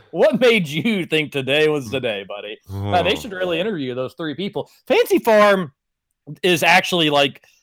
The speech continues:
Speaker 1: a good thing when it is operating at full speed. It's supposed to be Democrats and Republicans, although obviously it leans right with the part of the country that it's, or the part of the state that it's in.
Speaker 2: Mm-hmm.
Speaker 1: But it's like, it's supposed to be a time where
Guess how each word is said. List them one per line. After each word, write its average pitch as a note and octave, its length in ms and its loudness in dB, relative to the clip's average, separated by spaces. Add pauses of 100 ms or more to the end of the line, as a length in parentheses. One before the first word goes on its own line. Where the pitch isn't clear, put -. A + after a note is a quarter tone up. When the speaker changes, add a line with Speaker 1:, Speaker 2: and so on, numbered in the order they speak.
(340)
Speaker 1:
a D#3 240 0 (200)
good F#3 340 2
thing D3 580 0
when D3 600 -2 (100)
it D#3 120 0
is C#3 220 0
operating C3 1000 0
at C#3+ 260 0
full C#3+ 200 -2
speed. A2 500 -8 (300)
It's D#3+ 140 -4
supposed G#3 240 2
to G3+ 60 -6
be F#3 140 2
Democrats F#3+ 580 0
and F3 160 2
Republicans, C#3 720 0
although A#2+ 300 0
obviously A#2 420 -2
it A2 80 -10
leans A#2 300 -8
right A#2+ 320 -4 (340)
with D3 220 -4
the C#3 80 -10
part C#3 220 -2
of - 20 -12
the A#2 80 -8
country C#3 340 -6
that A2 140 -6
it's, A2 180 -16
or C3 240 -4
the A#2+ 80 -8
part C3+ 180 -2
of A2 60 -6
the G2 60 -16
state F3 260 -6
that A2+ 140 -8
it's - 160 -18
in. A2+ 240 -10 (120)
Speaker 2:
Mm-hmm. F#2 360 -6
Speaker 1:
But D#3 320 2 (340)
it's F3+ 180 -2
like, F3 280 2
it's F#3+ 160 -2
supposed A#3+ 260 2
to G#3+ 60 -6
be A3+ 80 0
a A3 60 4
time F3 420 2
where D3+ 340 0